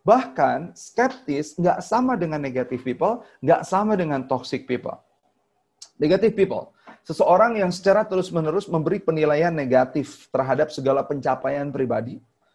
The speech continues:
atau orang lain. Seringkali memberikan efek buruk terhadap suatu hubungan. Meski terdengar buruk, tapi itu bukan alasan menjauhi orang yang negatif.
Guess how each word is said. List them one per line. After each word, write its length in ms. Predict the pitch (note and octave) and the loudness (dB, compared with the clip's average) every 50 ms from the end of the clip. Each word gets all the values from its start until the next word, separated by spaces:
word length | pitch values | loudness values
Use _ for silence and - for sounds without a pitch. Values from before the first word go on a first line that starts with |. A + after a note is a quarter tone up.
| _ _ _ | _ _ _
atau 240 | - B2+ B2+ - C#3+ | -4 -4 -2 2 2
orang 240 | B2 C3 C3+ C3 B2+ | 2 4 2 2 2
lain. 220 | C3 C3 B2+ B2 A2 | 2 2 2 0 -4
Seringkali 400 | A2 C#3+ C3+ C3+ C3 C#3+ D3 E3 | -4 -6 -6 -4 0 0 0 0
memberikan 400 | D#3+ D3 C3+ B2+ C#3 D3 D3+ D3+ - | 0 -4 -4 -2 0 0 -2 0 -2
efek 320 | C3+ B2+ - C#3 - - - | -4 -2 -2 -2 -4 -2 -2
buruk 320 | B2+ C3 C#3 E3+ - - | -2 0 0 0 -2 -2
terhadap 240 | B2+ B2+ A#2+ B2 - | -2 0 0 0 -2
suatu 240 | C3+ A#2 - C3+ C3 | -2 -6 -4 -4 -4
hubungan. 400 | B2 A#2+ B2+ B2 B2 B2+ B2+ - _ _ _ _ _ _ | -4 -2 -4 -4 -4 -6 -6 -8 _ _ _ _ _ _
Meski 320 | - D#3 D#3 D#3+ - F#3+ | -6 -6 -6 -4 -4 -6
terdengar 560 | F#3+ - D#3+ D#3 D3+ D#3 D#3+ D#3 D3+ D3 C#3 B2+ | -2 0 -2 0 2 0 0 0 -4 -4 -4 -2
buruk, 400 | C3 G3+ B3+ A3+ G#3+ G#3+ - - | -2 -2 0 0 0 -2 -2 -6
tapi 320 | D#3 - - F3+ F3+ F3 | -6 -4 -2 -4 -4 -2
itu 80 | F3+ E3+ | -4 -6
bukan 240 | D3+ - D3 C#3 | -4 -4 -6 -4
alasan 480 | - A2+ B2+ B2+ B2+ C3 - D#3+ D#3+ D#3+ - _ | -2 -2 0 0 0 0 -2 -4 -4 -6 -10 _
menjauhi 640 | - D3+ D#3 D3+ B2+ - D#3 D#3+ D#3+ D3 D3+ F3 | -2 -2 0 0 4 4 4 4 4 2 -2 -2
orang 320 | - - C#3 D3 D#3+ D#3+ D3 | 0 0 0 0 0 -2 -2
yang 160 | C#3 B2+ B2+ | -4 -4 -4
negatif. 400 | A#2+ G#2+ A#2 G#2+ - - - | -4 -4 -4 -6 -6 -8 -16